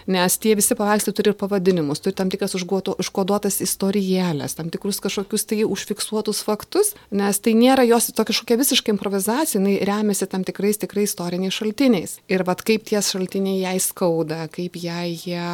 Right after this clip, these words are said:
vizualizuojasi, kaip jinai juos mato, ką jinai, jos pasąmonė, ką jaučia, kai sakyt, va, tas kažkoks protėvio kraujas, ką jisai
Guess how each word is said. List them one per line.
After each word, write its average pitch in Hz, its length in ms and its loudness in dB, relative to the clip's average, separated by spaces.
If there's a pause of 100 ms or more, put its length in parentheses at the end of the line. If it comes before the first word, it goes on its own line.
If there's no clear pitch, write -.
(120)
vizualizuojasi, 175 1200 -2 (120)
kaip 202 280 -2
jinai 190 240 2
juos 185 420 0
mato, 170 840 -2 (220)
ką 180 220 -4
jinai, 208 220 2 (200)
jos 196 280 0
pasąmonė, 208 680 2
ką 190 180 -2
jaučia, 190 580 2
kai 190 120 -6
sakyt, - 440 -6
va, 185 120 -6
tas 185 200 -6
kažkoks - 400 -6
protėvio 190 560 0
kraujas, 196 560 -2
ką 180 240 -8
jisai 196 460 0